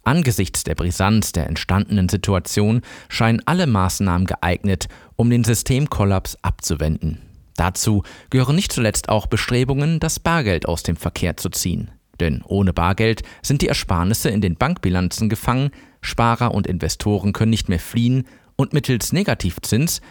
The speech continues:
können sich Staaten und Banken ihrer Verbindlichkeiten entledigen. Die Pläne, digitales Zentralbankgeld auszugeben, arbeiten in die gleiche Richtung. Digitales Zentralbankgeld soll dem Bargeld Konkurrenz machen,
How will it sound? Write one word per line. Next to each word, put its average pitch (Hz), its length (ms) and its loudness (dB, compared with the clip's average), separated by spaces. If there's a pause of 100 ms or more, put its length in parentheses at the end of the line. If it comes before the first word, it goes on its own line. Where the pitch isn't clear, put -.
(140)
können 120 200 4
sich 104 140 2
Staaten 110 440 0
und 98 180 0
Banken 104 380 2
ihrer 87 240 0
Verbindlichkeiten 95 880 0
entledigen. 175 600 -2 (920)
Die 104 60 4
Pläne, 135 500 0 (180)
digitales 82 540 0
Zentralbankgeld 82 920 -2
auszugeben, 98 760 0 (220)
arbeiten 165 480 0
in 135 100 -2
die 151 120 -2
gleiche 104 460 2
Richtung. - 460 -6 (560)
Digitales 101 520 0
Zentralbankgeld 120 880 0 (260)
soll 117 200 0
dem 107 160 4
Bargeld 120 480 0
Konkurrenz 82 560 -2
machen, 107 340 2